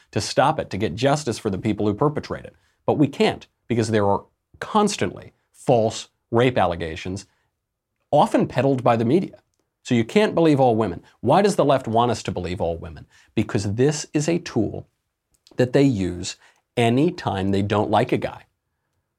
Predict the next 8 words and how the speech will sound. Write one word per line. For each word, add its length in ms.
There, 280
in 180
nineteen 360
ninety-one, 600
at 160
the 140
confirmation 840
of 640